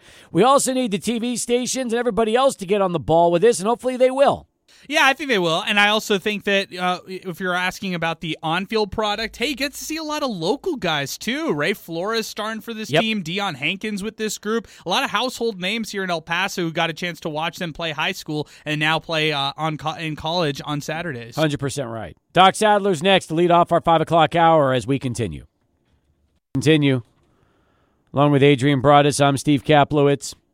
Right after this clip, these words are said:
Speaker 1: Good to have you back. A week from tonight, folks. A week from tonight! One of utep's favorite basketball coaches will be back in town,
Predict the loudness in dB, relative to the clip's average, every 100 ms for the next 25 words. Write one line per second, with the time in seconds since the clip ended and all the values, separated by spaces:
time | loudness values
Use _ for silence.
0 | _ _ 2 6 8 8 6 6 6 6
1 | 2 -8 _ _ _ _ _ _ _ _
2 | _ _ _ _ _ _ -4 2 2 2
3 | -2 2 2 4 0 -4 -10 -12 -18 -6
4 | -2 2 2 0 4 2 4 4 4 6
5 | 6 4 2 -4 -18 _ _ _ _ _
6 | _ _ _ _ _ _ _ _ _ _
7 | _ _ -2 2 2 2 -2 2 6 4
8 | 4 -10 2 4 6 2 0 _ -10 4
9 | 6 6 6 4 6 6 6 4 0 0
10 | 6 8 8 4 2 4 6 6 2 0
11 | -4